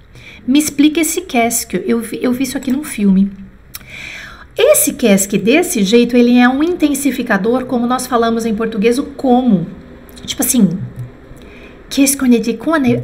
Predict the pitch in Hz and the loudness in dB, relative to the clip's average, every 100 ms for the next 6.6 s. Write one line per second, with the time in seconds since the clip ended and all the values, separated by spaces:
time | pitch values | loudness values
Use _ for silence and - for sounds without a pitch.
0 | - - 320 277 208 202 285 302 254 - | -4 -2 0 0 0 0 -2 0 -4 -6
1 | 220 - - 262 320 294 277 240 269 285 | -8 -12 -4 -2 0 0 -2 -2 -2 0
2 | 240 - 220 - 190 202 202 220 196 180 | 0 2 0 0 -2 0 -2 -4 -4 -2
3 | - 240 - 175 170 202 - - - - | -2 -4 -6 -4 -4 -6 -8 -20 -20 -20
4 | - - - - - - 277 285 339 330 | -20 -18 -16 -14 -14 -6 -4 0 0 2
5 | 370 440 453 440 415 320 294 311 311 269 | 0 4 6 6 4 0 0 -2 -2 2
6 | 233 214 - - 196 | 2 2 -2 -2 -2